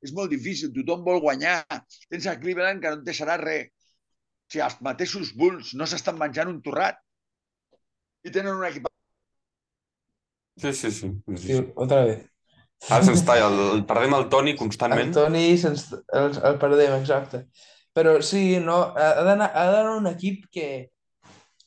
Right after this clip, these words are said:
Speaker 3: ara està número sis, cinc, o de vuit, de, de vuit a quatre, que diria. Un equip que està por ahí per tornar-lo a un equip que anirà primer, jo penso.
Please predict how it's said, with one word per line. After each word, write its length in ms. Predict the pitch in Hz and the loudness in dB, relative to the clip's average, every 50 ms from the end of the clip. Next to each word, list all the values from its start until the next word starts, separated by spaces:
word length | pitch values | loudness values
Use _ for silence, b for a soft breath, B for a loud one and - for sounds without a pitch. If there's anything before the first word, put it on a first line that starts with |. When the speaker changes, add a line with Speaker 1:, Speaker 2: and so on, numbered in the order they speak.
| _ _ _ | _ _ _
Speaker 3:
ara 320 | - 160 180 185 160 139 110 | 0 0 2 2 0 0 -2
està 360 | 143 165 - - 165 151 135 127 135 _ _ _ _ _ _ _ _ _ | -4 -6 -8 -4 -4 -2 -2 -4 -8 _ _ _ _ _ _ _ _ _
número 400 | - 160 165 165 156 151 147 143 139 | -16 -12 -10 -8 -6 -6 -6 -8 -10
sis, 480 | - - - 196 196 196 202 190 190 - - - | -12 -10 -6 -4 -2 -2 -2 -4 -6 -10 -12 -12
cinc, 580 | - 208 214 214 214 214 214 220 220 214 - - - _ _ _ _ _ _ _ _ _ - | -8 -6 -4 -2 -2 -2 -2 -4 -6 -10 -14 -20 -20 _ _ _ _ _ _ _ _ _ -4
o 600 | 147 156 151 147 143 139 - - 147 156 117 - | -2 0 0 0 0 -2 -4 -8 -10 -16 -16 -12
de 180 | 151 160 185 185 | -4 0 0 0
vuit, 380 | 185 185 233 277 294 277 - _ | 0 0 -2 -2 -4 -4 -6 _
de, 160 | - 208 220 214 170 | -10 -8 -8 -8 -4
de 160 | 175 202 202 | -2 -2 -2
vuit 240 | 196 277 311 - 214 | 0 -2 -4 -4 -6
a 80 | 185 | -8
quatre, 400 | - - 139 131 131 131 117 107 | -6 -4 -4 -4 -4 -6 -12 -16
que 80 | 104 104 | -14 -14
diria. 320 | 104 104 101 98 95 113 | -14 -16 -16 -14 -14 -12
Un 80 | 135 156 | -10 -10
equip 220 | 160 160 180 170 - | -10 -10 -12 -14 -12
que 80 | - 143 | -12 -12
està 220 | 135 - 160 151 | -10 -8 -8 -4
por 160 | 165 175 180 | -2 0 2
ahí 220 | 185 196 247 285 - _ _ _ _ _ _ _ _ _ _ - | 2 0 0 -2 -8 _ _ _ _ _ _ _ _ _ _ -4
per 140 | 165 160 160 156 | -2 -2 -2 -4
tornar-lo 540 | 160 160 151 151 151 147 156 165 175 185 190 | -8 -10 -8 -2 0 0 0 0 0 0 0
a 80 | 185 | 0
un 80 | 175 170 | -2 -4
equip 460 | 165 160 - 175 185 202 185 - _ _ _ _ _ _ _ - | -8 -10 -8 -6 -6 -6 -8 -10 _ _ _ _ _ _ _ -4
que 100 | 208 190 | -2 -2
anirà 300 | 175 160 143 139 147 143 | -2 -2 0 0 0 -2
primer, 320 | 165 160 156 143 139 156 170 170 - - _ _ _ - | -2 -8 -8 -6 -6 -8 -8 -10 -14 -20 _ _ _ -16
jo 140 | 131 131 127 127 | -14 -12 -10 -10
penso. 380 | 120 117 117 - - 110 104 | -10 -12 -12 -14 -20 -20 -20